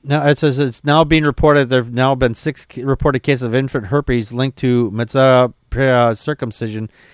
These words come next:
in the three years since the city C-, eased the rules. Most recent being this, uh, case of a boy who was admitted to the hospital with a rash and blisters on his genitals, buttocks, inner thigh, and ankles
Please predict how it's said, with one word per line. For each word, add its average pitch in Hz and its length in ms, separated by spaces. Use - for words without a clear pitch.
in 131 120
the 127 80
three 143 200
years 139 200
since 135 260
the 123 180
city 135 360
C-, 151 440
eased 143 440
the 123 180
rules. 131 560
Most 143 240
recent 147 400
being 139 220
this, 123 260
uh, 110 460
case 156 240
of 139 80
a 123 80
boy 143 240
who 127 80
was 113 160
admitted 135 380
to 131 80
the 110 100
hospital 139 340
with 113 80
a - 20
rash 127 380
and 110 140
blisters 127 360
on 110 140
his 101 160
genitals, 117 540
buttocks, 147 460
inner 147 180
thigh, 123 380
and 117 400
ankles 123 500